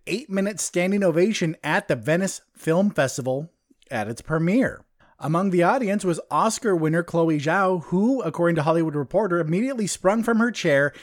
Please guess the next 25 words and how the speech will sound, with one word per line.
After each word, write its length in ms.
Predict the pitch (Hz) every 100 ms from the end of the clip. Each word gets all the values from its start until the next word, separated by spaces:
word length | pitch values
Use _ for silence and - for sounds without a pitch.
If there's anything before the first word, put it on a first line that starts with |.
| - -
and 200 | 131 139
rushed 400 | 202 220 - -
towards 440 | 165 175 175 -
Denis 320 | 131 175 185
Villeneuve 800 | 156 165 160 170 180 208 151 131
to 100 | -
give 200 | 139 165
him 180 | 160 190
a 120 | 160
congratulatory 800 | 131 160 151 170 170 156 170 151
hug 400 | 110 160 202 175 - - _
during 460 | 113 160 202 214 214
that 420 | 143 147 - -
standing 380 | - 113 104 131
ovation. 540 | 143 175 202 - 80 - _ _ -
The 300 | 147 180 196
director 380 | 147 151 147 147
of 80 | 143
No 160 | 175
Man's 320 | 214 190 139
Land 480 | 131 135 147 180 190
called 440 | - 165 196 190 156
the 120 | 170
film 300 | 190 202 196
fantastic, 1000 | 185 170 156 - 160 262 - 101 78